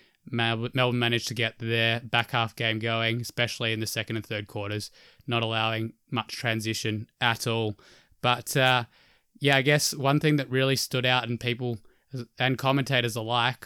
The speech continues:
were jumping on Melbourne for their forward structure and or lack of forward options that had people asking, you know, is this forward line gonna stand up in a big final or a big final series? So,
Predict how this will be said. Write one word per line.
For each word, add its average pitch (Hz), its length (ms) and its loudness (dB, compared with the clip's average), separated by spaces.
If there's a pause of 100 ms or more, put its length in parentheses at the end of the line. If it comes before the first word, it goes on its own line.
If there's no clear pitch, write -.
(140)
were 120 420 0 (460)
jumping 135 360 0
on 131 160 0
Melbourne 123 460 0
for 120 580 -2
their 123 160 -2
forward 127 400 -4
structure 113 640 -4 (160)
and 120 240 2
or 113 260 -2
lack 113 500 -2 (120)
of 110 320 -4 (240)
forward 120 480 -2
options 117 720 -6
that 117 260 -6 (600)
had 127 200 0
people 127 320 0
asking, 123 520 0
you 120 100 0
know, 117 80 2
is 127 220 2
this 135 120 0
forward 135 280 -2
line 127 200 2
gonna 117 260 0
stand 123 380 0
up 120 220 -2
in 117 200 -4
a - 80 -2
big 113 220 -2
final 113 580 0
or 113 100 -2
a 113 40 -4
big 107 220 -4
final 113 320 0
series? 117 580 -2 (480)
So, 127 460 2